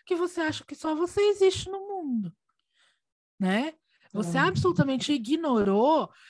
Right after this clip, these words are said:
Speaker 1: que em só um dos cursos de análise de comportamento aplicada que eu lecionei, só um dos cursos, em uma turma de um curso, eu tinha cento e vinte alunas.
Speaker 2: Pois é.
Speaker 1: Só que eu dava aula em três turmas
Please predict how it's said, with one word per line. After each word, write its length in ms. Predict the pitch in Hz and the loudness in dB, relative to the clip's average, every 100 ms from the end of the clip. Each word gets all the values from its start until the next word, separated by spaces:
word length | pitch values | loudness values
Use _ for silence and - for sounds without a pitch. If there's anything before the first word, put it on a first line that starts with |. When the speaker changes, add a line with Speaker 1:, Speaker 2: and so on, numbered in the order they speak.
| - _ | -20 _
Speaker 1:
que 540 | - 285 302 269 - - - | -12 -4 -2 -2 -4 -12 -8
em 120 | 233 | -8
só 420 | - - 370 370 | -6 -2 0 0
um 460 | 339 370 415 403 302 | -4 -6 -6 -6 -4
dos 220 | 254 - | -4 -4
cursos 500 | 240 226 214 202 190 | 0 2 2 0 0
de 260 | 185 185 | 0 0
análise 360 | 175 175 170 170 | -2 -4 -6 -8
de 60 | - | -10
comportamento 760 | 175 175 175 170 160 - 165 | -6 -6 -4 -6 -6 -6 -8
aplicada 640 | 156 175 165 170 147 139 151 - | -6 -8 -8 -6 -6 -8 -12 -14
que 260 | - 165 | -8 -4
eu 120 | 160 | -2
lecionei, 840 | 156 143 - 143 147 202 269 190 175 - - _ - | -2 -6 -8 -6 -2 -2 -2 -4 -6 -16 -20 _ -14
só 320 | - 302 320 | -6 -4 -2
um 420 | 320 392 415 320 | -4 -4 -4 -6
dos 180 | 185 - | -6 -6
cursos, 340 | - 240 220 233 | -2 -2 -2 0
em 160 | 240 | 0
uma 280 | 339 427 285 | 0 0 0
turma 320 | - 240 220 | 0 0 2
de 140 | 180 208 | 2 2
um 140 | 285 | 0
curso, 480 | - 247 269 233 180 - - - | -2 -2 -2 -4 -12 -18 -20 -4
eu 120 | 320 | -4
tinha 280 | - 294 294 | -4 -6 -4
cento 400 | - 285 285 311 | -4 -4 -4 -4
e 60 | |
vinte 400 | 254 269 294 - | -4 -4 -8 -8
alunas. 800 | 277 269 226 226 208 165 - - _ _ _ _ _ _ _ _ _ - | -6 -2 0 0 -2 -4 -12 -20 _ _ _ _ _ _ _ _ _ -8
Speaker 2:
Pois 220 | 196 190 | -6 -2
é. 300 | 170 170 - | -4 -4 -10
Speaker 1:
Só 220 | - 254 | -4 -2
que 100 | 262 | 2
eu 100 | 311 | 2
dava 340 | 311 277 262 262 | 4 2 2 0
aula 300 | 220 196 190 | 2 2 0
em 60 | |
três 500 | 196 254 311 381 392 | -4 -2 0 0 -2
turmas 520 | - 269 240 247 262 | -4 -2 2 0 -2